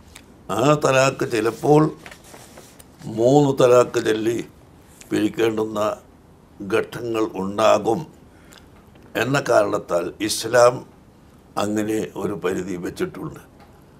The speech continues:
അത് സുപ്രീം കോടതി പാസ്സാക്കിയാലും ഗവൺമെൻറ് പാസ്സാക്കിയാലും രാജ്യസഭ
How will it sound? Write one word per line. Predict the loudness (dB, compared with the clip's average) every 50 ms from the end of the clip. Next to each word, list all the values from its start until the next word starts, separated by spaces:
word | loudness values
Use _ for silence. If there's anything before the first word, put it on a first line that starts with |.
| -20 -16 -10 -8
അത് | -6 -6 -6 -6
സുപ്രീം | -6 -6 -4 -2 -2 -2 0 2
കോടതി | 2 2 2 0 0 0 0
പാസ്സാക്കിയാലും | 0 -2 -2 -2 -4 -4 -4 -4 -4 -2 -2 -2 -2 -4 -6 -8 -10 -16 -20 -20 -20 _ _ _ -20 -20 -20 -20 -20 -20 -20 -20 -20 _ _ -20 _ _ -20 -20 -20 -20 -20 _ -10 -2 2
ഗവൺമെൻറ് | 4 6 6 4 4 2 0 0 2 2 2
പാസ്സാക്കിയാലും | 2 2 2 0 0 0 0 -2 0 0 0 0 0 -2 -2 0 0
രാജ്യസഭ | 0 -2 -4 -4 -2 -2 0